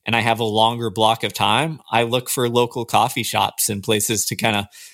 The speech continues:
get me out of the hotel and, and, uh, ability to kinda get some stuff done. Um,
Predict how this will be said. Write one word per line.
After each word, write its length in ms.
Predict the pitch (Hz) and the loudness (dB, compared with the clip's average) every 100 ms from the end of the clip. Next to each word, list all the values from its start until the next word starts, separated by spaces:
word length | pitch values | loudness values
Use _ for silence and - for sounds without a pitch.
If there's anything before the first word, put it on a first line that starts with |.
| _ _ | _ _
get 240 | 127 131 | 0 0
me 160 | 123 113 | 2 4
out 180 | 113 117 | 4 4
of 100 | 113 | 0
the 120 | 110 | -2
hotel 560 | 107 98 104 104 127 123 | -2 0 2 2 2 -2
and, 340 | 101 98 - - | -4 -6 -8 -2
and, 260 | 104 101 - - | -2 -4 -10 -2
uh, 140 | 107 101 | 0 0
ability 460 | 92 110 110 107 104 | 0 0 2 0 0
to 120 | 101 | -2
kinda 280 | 95 113 98 | -2 -4 -2
get 260 | 101 113 | -2 -2
some 180 | - 104 | -2 -4
stuff 380 | - - 101 - | -4 -2 -4 -4
done. 380 | 101 104 143 131 _ - - - _ _ - | -2 -2 -2 -6 _ -20 -20 -20 _ _ 0
Um, 460 | 123 120 123 120 | 2 2 0 -4